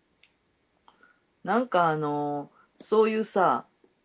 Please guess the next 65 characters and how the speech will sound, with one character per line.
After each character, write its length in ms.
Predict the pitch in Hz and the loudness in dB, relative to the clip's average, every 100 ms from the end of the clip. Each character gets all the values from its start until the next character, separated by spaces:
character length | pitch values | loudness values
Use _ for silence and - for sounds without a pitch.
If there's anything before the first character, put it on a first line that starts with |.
| _ 185 | _ -2
ど 140 | 285 | -2
っ 80 | - | 0
か 160 | 220 | 0
で 420 | 185 208 185 135 - - | 2 2 2 -2 -6 -6
よ 120 | 269 | 0
く 100 | 247 | 2
わ 80 | 269 | 2
か 140 | 262 | 2
ら 80 | 240 | 0
へ 100 | 196 | -2
ん 80 | 160 | -6
ね 120 | 139 | -8
ん 60 | 127 | -8
け 120 | 127 | -2
ど、 320 | 175 147 - _ _ _ _ - | 0 0 -4 _ _ _ _ -6
な 100 | 311 | -4
ん 40 | |
か 80 | 233 | -4
シ 240 | - 214 | -4 -2
ン 140 | 226 240 | 0 0
ク 120 | 247 | 4
ロ 100 | 262 | 2
し 100 | 262 | 2
て 140 | 302 | -4
る 80 | 320 | -4
ん 80 | 277 | -2
か 140 | 180 | -2
な 120 | 160 151 | -2 -4
っ 20 | |
て 120 | - | -4
思 240 | 135 131 | -4 -4
う 40 | 127 | -6
ね 100 | 117 | -8
ん 80 | 110 | -8
け 140 | 110 | -2
ど、 320 | 151 131 110 - _ _ _ _ _ _ _ _ _ - | 0 0 -4 -10 _ _ _ _ _ _ _ _ _ -4
あ 200 | 143 135 | -2 -2
の、 400 | 131 127 127 127 | -6 -8 -10 -14
そ 240 | - 240 233 | 0 4 6
う 60 | |
い 80 | 233 | 4
う 300 | 226 226 - _ _ _ | 2 2 -2 _ _ _
ア 140 | 196 | 0
イ 100 | 202 | 0
テ 120 | 202 226 | 0 -6
ィ 40 | |
ー 40 | - | -4
っ 20 | |
て 120 | 156 | -2
い 100 | 143 | -2
う 80 | 127 | -2
か、 420 | 170 156 131 - _ _ _ - - - _ - | 0 2 2 -2 _ _ _ -20 -20 -20 _ -2
ど 140 | 240 | 2
ん 40 | 208 | 2
ど 80 | 170 | 2
ん 60 | |
変 120 | 262 | 4
わ 40 | 262 | 2
っ 60 | |
て 100 | 262 | 2
く 120 | 254 185 | -2 -2
る 80 | |
や 100 | 156 | -2
ん 100 | 123 | -6
か。 320 | 120 143 123 | -4 -4 -4